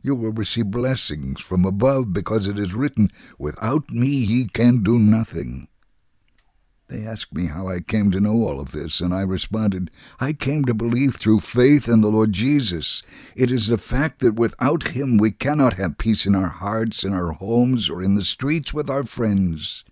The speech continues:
"How do you know that this is true?" they questioned. "Did God speak to you?" "Oh, yes," I answered, "through His Word. God is my Father, and when I pray to Him, I find rest and have great joy in my heart.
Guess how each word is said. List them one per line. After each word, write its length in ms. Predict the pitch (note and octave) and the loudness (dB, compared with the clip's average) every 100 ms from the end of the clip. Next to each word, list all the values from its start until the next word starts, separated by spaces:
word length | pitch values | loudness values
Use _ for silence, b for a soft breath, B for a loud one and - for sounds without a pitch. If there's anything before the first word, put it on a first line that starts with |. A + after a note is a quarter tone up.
| B B B B | B B B B
"How 120 | - | -2
do 80 | F3+ | 4
you 100 | E3 | 6
know 260 | D3+ D3 D3+ | 6 6 4
that 220 | C3+ - | 2 0
this 200 | B2 - | 0 2
is 160 | A#2+ - | -2 -2
true?" 400 | - F3+ F#3 C#3+ | -6 -4 -4 -6
they 160 | C#2 | -8
questioned. 640 | - - - - B1+ B1+ C#2+ B B | -8 -8 -8 -8 -10 -10 -12 B B
"Did 200 | D3 D3 | -2 0
God 220 | E2 D2 | -2 -6
speak 380 | - - C#3 D#3+ | -8 -2 -2 -2
to 100 | - D#3+ | -4 -2
you?" 220 | D#3+ D#3 _ - | -2 -6 _ -10
"Oh, 280 | C#2 D#2+ D#2 | -6 -4 -2
yes," 400 | G#2 F#2 F2 - | -2 -2 -4 -6
I 140 | B1+ | -6
answered, 500 | A1+ - - - - B B | -8 -10 -10 -10 -14 B B
"through 240 | - C#3+ A#2+ | -6 0 2
His 200 | B2 G2+ | 0 0
Word. 720 | A2 D3+ D#3+ G#2 D#2+ C2 D2 _ _ _ | -2 0 -2 -4 -8 -12 -16 _ _ _
God 200 | - E3 | -6 -2
is 160 | B2 G2+ | -2 2
my 160 | A2 A2 | 4 2
Father, 420 | C#3+ D3 D#3+ A#2+ | -2 -2 2 2
and 140 | G2+ | 4
when 100 | G#2+ | 4
I 100 | A2+ | 2
pray 280 | G#2+ C#3+ C#3+ | 0 -2 -2
to 160 | A#2+ F#2+ | 0 2
Him, 120 | G2 | 2
I 120 | G#2 | 2
find 280 | B2 A#2+ G#2+ | 2 4 4
rest 460 | A#2+ D#3 D3 - | 4 0 0 -4
and 80 | G#2+ | -2
have 180 | G2 F#2+ | -2 0
great 280 | A2 A2+ G2+ | 0 0 -2
joy 360 | F#2+ D3 D3 | 0 4 6
in 120 | B2 G#2+ | 6 4
my 160 | G2+ | 2
heart. 440 | D#2 F2+ D#2+ D#2 | -4 -6 -8 -10